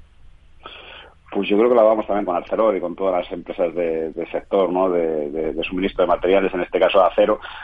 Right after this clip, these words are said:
Eh, va a depender muy mucho, ¿no? de la marcha que tenga la economía en los próximos años, ¿no? Y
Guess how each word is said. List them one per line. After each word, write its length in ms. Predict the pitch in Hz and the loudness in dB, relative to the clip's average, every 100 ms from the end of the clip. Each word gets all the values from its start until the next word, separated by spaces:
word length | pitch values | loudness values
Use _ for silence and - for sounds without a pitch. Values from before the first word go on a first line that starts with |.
| - - | -8 2
Eh, 520 | 104 98 92 90 87 82 | 4 4 2 0 -2 -2
va 40 | |
a 40 | 104 | 0
depender 320 | 104 104 101 | 0 -2 -4
muy 140 | 104 | -4
mucho, 340 | 101 92 - 107 | -8 -8 -6 -6
¿no? 200 | 101 104 | -4 -4
de 100 | 107 | -4
la 80 | 90 | -2
marcha 320 | 92 - 98 | -4 -4 -4
que 140 | 90 | -4
tenga 580 | 92 92 90 85 82 82 | -6 -6 -2 0 0 0
la 100 | 85 | -2
economía 760 | 85 90 87 92 85 82 82 82 | -4 -6 -4 -4 -2 0 0 -2
en 100 | 82 | -6
los 120 | 80 | -8
próximos 400 | - 90 82 - | -4 -4 -4 0
años, 300 | 101 90 80 | 0 0 -6
¿no? 240 | 98 107 95 | -4 -2 -2
Y 160 | 87 | -2